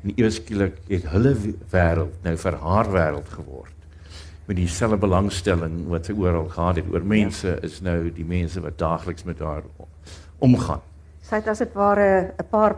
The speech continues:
Speaker 2: poppies wat hulle voortdu-, <laughs> wat voortdurend in
Speaker 1: Maar dis nie
Speaker 2: haar,
Speaker 1: poppies, dis net mense wat sy
Speaker 2: Ja,
Speaker 1: en dan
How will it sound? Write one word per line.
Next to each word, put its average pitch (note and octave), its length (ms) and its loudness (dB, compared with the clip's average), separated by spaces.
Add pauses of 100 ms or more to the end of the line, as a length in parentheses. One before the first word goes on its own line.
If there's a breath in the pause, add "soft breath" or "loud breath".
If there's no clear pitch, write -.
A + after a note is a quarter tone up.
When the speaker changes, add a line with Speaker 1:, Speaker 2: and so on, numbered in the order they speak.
Speaker 2:
poppies A#3 480 2
wat G#3 160 0
hulle G3 200 0
voortdu-, A3+ 680 4
<laughs> G3+ 80 0
wat G3 140 2
voortdurend A#3 840 6
in G#3 160 0
Speaker 1:
Maar - 160 6
dis G#3 100 8
nie G3+ 160 6
Speaker 2:
haar, G3+ 120 4
Speaker 1:
poppies, G3 280 6
dis E3+ 160 4
net E3 160 4
mense D3+ 380 6
wat B2+ 200 4
sy C#3 120 2
Speaker 2:
Ja, B2 220 6
Speaker 1:
en B2 60 4
dan A2+ 160 4